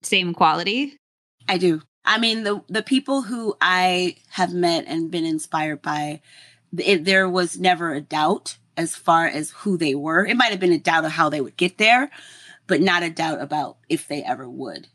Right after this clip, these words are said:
Speaker 2: if that makes sense. So that acceptance and belief.
Speaker 1: Was he short?
Speaker 2: No, he wasn't short. He was, <laughs> he was
Speaker 1: Oh.
Speaker 2: taller than me. Yeah, he was taller than me. But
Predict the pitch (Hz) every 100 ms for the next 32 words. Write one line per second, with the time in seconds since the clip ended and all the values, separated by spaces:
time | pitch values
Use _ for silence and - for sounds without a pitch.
0 | _ 139 147 - - - - - - -
1 | - - 165 160 165 196 247 - 202 190
2 | - 175 165 - 170 165 165 170 156 -
3 | _ _ _ - 247 254 269 254 214 180
4 | 311 - _ _ 247 330 311 185 262 269
5 | 294 277 302 294 - 226 226 233 254 -
6 | 427 415 - 392 294 415 302 330 330 294
7 | 277 269 277 220 233 277 254 254 285 294
8 | 339 311 294 233 214 196 208 - - -
9 | - - 190 240 208